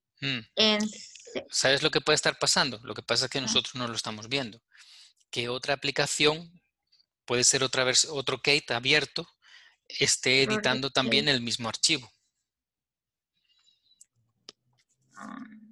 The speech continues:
Speaker 1: Eso es una de las cosas que de hecho se las comenté, que lamentablemente cuando se trabaja con archivos de texto plano, no se permite compartir.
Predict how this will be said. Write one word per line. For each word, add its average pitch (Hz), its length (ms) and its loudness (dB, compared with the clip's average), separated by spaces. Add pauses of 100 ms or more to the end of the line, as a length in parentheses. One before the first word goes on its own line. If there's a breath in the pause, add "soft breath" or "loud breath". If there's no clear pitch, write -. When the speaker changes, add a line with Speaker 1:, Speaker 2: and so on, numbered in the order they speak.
(300)
Speaker 1:
Eso 123 180 2
es 143 80 0
una 151 160 2
de 151 60 6
las 147 160 4
cosas 156 300 0
que - 120 -2
de 117 140 2
hecho - 180 -2
se 139 140 2
las 120 140 4
comenté, 107 520 -2 (720 loud breath)
que 117 180 2
lamentablemente 113 920 -2
cuando 113 260 -8
se - 100 -8
trabaja 110 380 -6
con 127 180 -12
archivos 127 360 -6
de 107 80 -10
texto - 340 -8
plano, 165 460 -4 (560)
no 123 300 -8
se - 140 -2
permite 127 380 -6
compartir. 113 540 -10